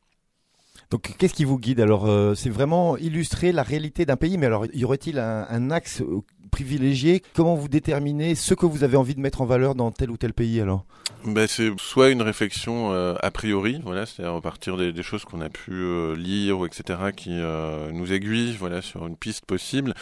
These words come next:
Speaker 2: En l'occurrence, cette année, euh, le, le, le fil rouge qui a été identifié, c'était d'essayer de travailler autour des problématiques liées aux questions de nature, culture et transmission, euh, voilà, qui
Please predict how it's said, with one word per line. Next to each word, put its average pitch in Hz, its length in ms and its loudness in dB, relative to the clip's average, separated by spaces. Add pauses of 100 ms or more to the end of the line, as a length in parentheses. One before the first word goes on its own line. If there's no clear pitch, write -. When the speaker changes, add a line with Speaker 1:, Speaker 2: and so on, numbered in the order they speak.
(160)
Speaker 2:
En 90 80 -8
l'occurrence, 101 420 -2
cette 92 220 -4
année, 95 160 -2
euh, 98 340 -2
le, 76 240 -8
le, 78 180 -10
le 80 120 -10
fil 98 220 -4
rouge 107 360 -4
qui - 160 -10
a 85 40 -4
été 85 220 -12 (640)
identifié, 95 680 -4
c'était - 240 -6
d'essayer 87 260 -4
de 90 60 -8
travailler 92 260 -4
autour 95 220 -6
des 87 180 -12
problématiques 90 640 -6
liées 101 140 -2
aux 95 80 0
questions 95 420 -8
de 82 480 -4 (460)
nature, 107 480 -2
culture 98 500 -4
et 85 40 -2
transmission, 87 680 -6 (520)
euh, 85 540 -4
voilà, 90 240 -2
qui - 140 -20